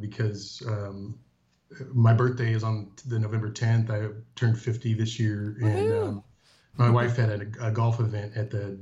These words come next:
Speaker 1: Gr-, Grand Floridian, um, right during my birthday, so we decided to do a couples trip, tack it on to the beginning of the trip, and then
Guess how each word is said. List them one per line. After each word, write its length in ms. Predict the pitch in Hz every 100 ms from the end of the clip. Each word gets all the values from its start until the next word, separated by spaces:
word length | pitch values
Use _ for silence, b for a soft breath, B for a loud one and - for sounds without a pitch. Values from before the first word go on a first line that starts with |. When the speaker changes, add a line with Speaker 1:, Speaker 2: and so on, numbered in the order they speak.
| -
Speaker 1:
Gr-, 160 | 113
Grand 400 | 113 113 117 117
Floridian, 720 | 120 113 120 117 107 104 107 -
um, 380 | 117 107 104 107 117 113
right 260 | 117 117 113
during 180 | 113
my 80 | 110
birthday, 440 | 98 110 110 113 101
so 120 | -
we 60 |
decided 340 | 113 117 110 104
to 60 |
do 120 | 104 101
a 40 |
couples 360 | - 113 113 -
trip, 400 | - 104 - - _ _ -
tack 220 | 123 113
it 80 | 110
on 100 | 110
to 60 |
the 60 | 101
beginning 500 | 104 104 131 123 107
of 60 | 101
the 80 |
trip, 360 | 98 - 101 104
and 100 | 110
then 280 | 101 101